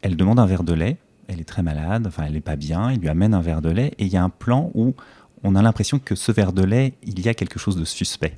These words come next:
On a des soupçons sur ce verre de lait alors qu'il n'y a rien qui nous l'indique. Et Hitchcock avait juste dit, « J'ai mis une lumière dans le, le verre de lait qui fait que le spectateur regarde absolument ce, ce verre de lait. »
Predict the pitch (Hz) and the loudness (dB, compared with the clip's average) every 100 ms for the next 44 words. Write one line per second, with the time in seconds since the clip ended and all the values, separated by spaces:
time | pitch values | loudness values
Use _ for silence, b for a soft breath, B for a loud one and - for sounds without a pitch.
0 | - 90 98 85 - 87 104 - 95 80 | -4 -2 0 -2 -6 -6 -6 -6 -6 -2
1 | 78 98 135 92 - 82 98 110 113 - | 0 0 0 0 -4 -6 0 0 0 -2
2 | 90 87 82 71 - - - 76 71 - | -2 -2 -2 -6 -12 -18 -8 -8 -6 -4
3 | 120 - B B B - - - 78 80 | -4 -6 B B B -20 -12 -8 -6 -4
4 | 101 - 80 85 123 151 B - 82 95 | -6 -4 -4 0 -2 -2 B -6 0 2
5 | 92 95 98 101 98 92 120 80 92 92 | 2 2 2 2 0 -4 -8 -6 -2 -2
6 | 95 _ - 82 73 85 85 92 85 85 | -6 _ -10 -8 -6 -8 -4 -4 0 0
7 | 123 139 - 131 - 101 B B - 90 | 0 -4 -6 -6 -2 -2 B B -6 -4
8 | - - 87 - 123 - 95 92 85 82 | -2 -2 0 2 2 4 2 2 -2 -2
9 | 76 - _ _ _ - - - 110 95 | -4 -8 _ _ _ -16 -10 -2 0 2
10 | 85 90 - - - - 87 87 82 82 | 0 -2 -6 -10 -6 -4 -2 -4 -2 -6
11 | 73 | -6